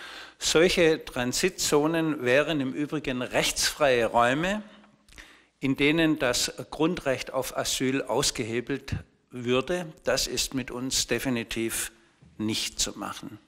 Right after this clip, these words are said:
Solche Vorschläge sind im Übrigen auch nicht praktikabel. Sie zeigen vor allen Dingen eins, dass offensichtlich auf Seiten der Regierung in erster Linie Chaos herrscht und dass nach wie vor ein offener Ausstand gegen die Kanzlerin,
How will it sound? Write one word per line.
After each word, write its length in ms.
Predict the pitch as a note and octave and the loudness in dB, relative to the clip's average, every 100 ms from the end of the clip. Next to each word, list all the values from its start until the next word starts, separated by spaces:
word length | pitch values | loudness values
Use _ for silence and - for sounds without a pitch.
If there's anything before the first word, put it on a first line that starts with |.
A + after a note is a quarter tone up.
| - - - - | -12 -10 -10 -8
Solche 320 | - D3+ D3 | 2 2 4
Vorschläge 640 | D#3 C3+ C#3+ - C3+ B2+ C3 | 2 4 4 4 4 4 2
sind 260 | - C3+ | 0 0
im 140 | B2+ C3 | 0 -2
Übrigen 420 | C3 D3 C3 B2 | -4 -2 -2 0
auch 260 | G#2 A#2 - | 0 0 2
nicht 240 | B2+ - | 0 -2
praktikabel. 920 | - A2 - G#2+ - G#2 B2 E3+ F#3 F#3 - _ - - - - - - - - - | -6 -6 -6 -6 -2 0 2 0 -4 -6 -14 _ -20 -20 -20 -20 -20 -20 -20 -20 -20
Sie 180 | - D3 | -4 -2
zeigen 460 | - C3 A#2 D3+ D3+ | 4 6 6 4 2
vor 160 | C3 | 2
allen 280 | B2 B2 C3 | 2 2 0
Dingen 280 | A#2+ A#2 A#2 | -2 -2 -4
eins, 480 | - A2 D3 E3+ - | -2 -2 0 0 2
dass 220 | D3+ - | 2 0
offensichtlich 720 | B2+ D3 C3+ D3+ C#3 - A#2 | -2 -2 0 0 -2 -4 -2
auf 120 | B2 | 0
Seiten 440 | - A#2+ B2+ C3+ B2 | 2 4 4 2 0
der 160 | A#2+ | 0
Regierung 580 | A#2 A2 C3 D3+ D#3 C#3+ | 0 -2 0 2 4 4
in 140 | C#3 B2+ | 4 0
erster 340 | C3 B2+ - | -2 -2 -2
Linie 380 | A#2+ B2 B2 A#2 | -2 -2 -2 -4
Chaos 540 | - A2+ C3+ C3 - | 0 4 4 4 0
herrscht 500 | - F#2+ - - - - - _ - - - - - - _ - | -4 -2 -2 -2 -6 -12 -16 _ -20 -20 -18 -18 -18 -20 _ 2
und 440 | D3 G3 G3+ - - _ _ _ - | 4 4 0 -6 -12 _ _ _ -6
dass 240 | C#3 - | -2 -2
nach 280 | B2+ A#2+ - | 0 -2 -2
wie 80 | C#3+ | -2
vor 240 | - B2+ | 2 2
ein 260 | A2+ A#2 A#2+ | 2 -2 -4
offener 500 | C#3 B2+ C3 A#2 A#2 | -4 -2 0 2 2
Ausstand 480 | B2 B2+ - A#2+ - | 2 2 0 -2 -2
gegen 240 | A2 A#2 | -6 -6
die 80 | - | -8
Kanzlerin, 760 | - C#3+ D3+ C3+ G#2+ G#2 G#2 | -4 -2 0 0 -2 -4 -6